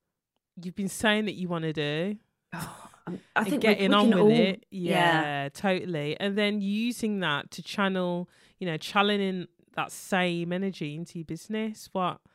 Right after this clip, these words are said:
Speaker 1: yeah, what a great thing to do.
Speaker 2: That's, that's what I'm, and that's what I try and do with my clients at the same time, because,
Speaker 1: Mm.
Speaker 2: um, you know, the reason why <clears throat> I went for the more generic You by Anthea and not, like, you know, I moved away from nutritional therapy and it wasn't, like, fitness or anything, like,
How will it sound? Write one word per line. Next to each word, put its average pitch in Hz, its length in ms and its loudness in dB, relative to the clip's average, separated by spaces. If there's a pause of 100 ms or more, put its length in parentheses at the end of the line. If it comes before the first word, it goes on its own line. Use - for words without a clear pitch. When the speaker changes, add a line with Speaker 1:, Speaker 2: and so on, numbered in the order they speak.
(600)
Speaker 1:
yeah, 175 340 -2
what 196 260 -4
a 170 40 -6
great 185 240 -2
thing 180 180 -6
to 175 140 -6
do. 170 320 -2
Speaker 2:
That's, 349 260 2
that's 349 240 0
what - 100 2
I'm, 294 180 0
and 269 160 2
that's 330 200 -2
what 285 100 -2
I 285 80 -4
try 262 280 -4
and 247 120 2
do 233 160 6
with 220 120 6
my 214 100 2
clients 233 580 0
at - 80 -8
the 185 80 -6
same 185 340 -2
time, 202 440 0
because, 240 500 2
Speaker 1:
Mm. - 40 -12 (520)
Speaker 2:
um, 208 560 2 (100)
you 233 120 2
know, 208 120 2
the 202 100 -4
reason 247 360 2
why 214 420 4 (560)
<clears throat> - 40 0
I 226 400 4
went 226 240 2
for - 80 -8
the 214 100 4
more 214 220 6
generic 208 480 0
You 202 240 -2
by 196 160 -2
Anthea 180 680 0
and 175 160 0
not, 190 240 -2
like, 170 280 -2
you 175 140 -2
know, 160 120 -4
I 170 40 -4
moved 185 280 0
away 165 180 0
from 175 240 -4
nutritional 175 520 -6
therapy 175 420 0
and 160 100 -2
it 160 80 -4
wasn't, 175 220 -4
like, - 160 -6
fitness - 460 -4
or 170 40 -2
anything, 170 320 0
like, 143 260 -4